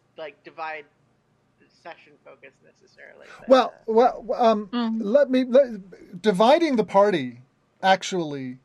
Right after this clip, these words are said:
Speaker 2: was part of the whole idea of having a B
Speaker 1: Okay.
Speaker 2: team so that we could play one session over here and one session over there. Um, that's,
Speaker 1: Okay.
Speaker 2: that's kind of
Speaker 1: Well,
Speaker 2: part of the, part of the whole
Speaker 1: maybe, maybe
Speaker 2: campaign
Speaker 1: let's have
Speaker 2: concept.
Speaker 1: Tobias and, uh, Susan, um, do a little scouting out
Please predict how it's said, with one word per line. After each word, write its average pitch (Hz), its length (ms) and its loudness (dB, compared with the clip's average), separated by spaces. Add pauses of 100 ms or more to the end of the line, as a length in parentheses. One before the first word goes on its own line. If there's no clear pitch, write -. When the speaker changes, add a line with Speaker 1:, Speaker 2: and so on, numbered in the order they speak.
(380)
Speaker 2:
was 175 220 0
part 254 340 0
of 254 100 -2
the 196 120 -4
whole 202 320 2
idea 175 400 -2
of 139 80 -10
having 151 580 -6 (300)
a 147 80 -12
B 160 160 -8
Speaker 1:
Okay. - 20 -10
Speaker 2:
team 135 500 -12 (220)
so - 160 -8
that 170 80 -4
we 175 140 -4
could 170 180 -8
play 170 220 0
one 170 180 -4
session 175 280 -6
over 165 100 -8
here 151 160 -8
and 151 100 -10
one 147 100 -10
session 151 280 -14
over 143 120 -12
there. 131 320 -10 (720)
Um, 127 540 -10 (560)
that's, - 480 -4
Speaker 1:
Okay. - 160 -20 (100)
Speaker 2:
that's 190 200 2
kind 254 160 2
of 196 60 0
Speaker 1:
Well, - 60 -8
Speaker 2:
part 196 160 2
of 170 60 -2
the, 151 140 -6 (160)
part 170 120 -6
of 143 60 -10
the 143 60 -6
whole 135 340 -8 (360)
Speaker 1:
maybe, 262 380 -20
maybe 269 220 -16
Speaker 2:
campaign - 180 -12
Speaker 1:
let's 269 160 -10
have 277 100 -12
Speaker 2:
concept. 220 160 -14
Speaker 1:
Tobias 262 400 -16
and, 254 280 -18
uh, 247 280 -14
Susan, 214 560 -20 (160)
um, 175 340 -20 (280)
do 196 140 -20
a - 40 -18
little 185 200 -20
scouting 180 420 -16
out 175 160 -16